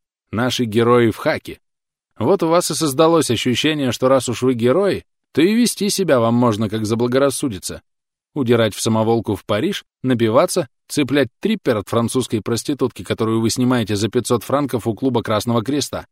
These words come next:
Вот что я вам скажу, парни. Забудьте про газеты. Они для штатских, а не для вас. Они для тех, кто зарабатывает по четыре доллара в час на авиастроительных заводах.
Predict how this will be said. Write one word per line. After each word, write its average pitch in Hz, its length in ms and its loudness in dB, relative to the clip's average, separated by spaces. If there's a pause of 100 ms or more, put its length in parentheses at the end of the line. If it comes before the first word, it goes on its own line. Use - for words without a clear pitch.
(460)
Вот 190 240 -2
что - 140 -2
я 117 80 0
вам 107 160 0
скажу, 127 360 0
парни. 95 400 -4 (440)
Забудьте 127 640 0
про 104 160 -4
газеты. 123 540 0 (300)
Они 143 300 -2
для 151 180 0
штатских, 147 540 -4
а 117 60 -2
не 113 120 0
для 120 240 0
вас. 98 280 -6 (880)
Они 156 280 2
для 170 220 2
тех, 180 240 4
кто 143 180 0
зарабатывает 143 640 2
по 139 120 0
четыре 143 400 0
доллара 139 380 4
в 110 60 -4
час 151 260 2
на 139 140 2
авиастроительных 131 760 2
заводах. 131 540 0